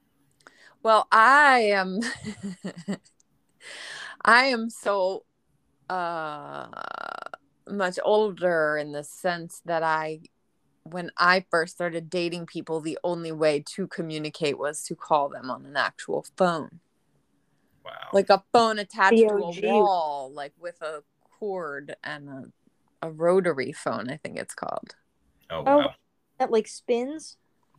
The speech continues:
Speaker 1: Yes, right?
Speaker 3: Yeah, I know what you mean.
Speaker 1: Rotary.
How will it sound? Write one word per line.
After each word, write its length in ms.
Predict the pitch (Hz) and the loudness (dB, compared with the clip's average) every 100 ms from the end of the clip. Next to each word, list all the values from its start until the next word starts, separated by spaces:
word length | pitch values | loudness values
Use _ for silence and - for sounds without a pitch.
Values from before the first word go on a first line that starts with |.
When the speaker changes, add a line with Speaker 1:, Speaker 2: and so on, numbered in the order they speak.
| _ _ | _ _
Speaker 1:
Yes, 880 | 190 202 220 220 233 220 190 160 - - - | 0 6 8 8 8 8 8 6 -2 -18 -20
right? 520 | 190 208 220 302 320 330 _ | -6 -4 2 4 4 2 _
Speaker 3:
Yeah, 180 | 202 160 _ - - | -8 -8 _ -6 2
I 140 | 254 | 2
know 160 | 302 285 | 4 4
what 200 | 269 - | 2 0
you 100 | 196 | -4
mean. 380 | 180 170 196 226 _ - | -4 -8 -12 -14 _ -12
Speaker 1:
Rotary. 1400 | 202 214 214 226 233 202 175 151 123 110 76 62 50 | -4 -2 -2 -2 -4 -6 -6 -6 -8 -10 -16 -20 -18